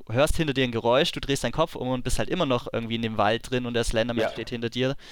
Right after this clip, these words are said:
Speaker 1: Ja. <laughs>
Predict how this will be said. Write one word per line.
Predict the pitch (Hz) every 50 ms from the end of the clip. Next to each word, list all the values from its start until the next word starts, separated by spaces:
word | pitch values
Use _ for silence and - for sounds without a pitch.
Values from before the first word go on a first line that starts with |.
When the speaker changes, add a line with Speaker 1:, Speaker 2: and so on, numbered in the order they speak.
| - - - - - - - - - - - - - - - - -
Speaker 1:
Ja. | - 226 185 113 101 104 - - - - - - - - - - - - - - - - - -
<laughs> | 190 - - 214 170 -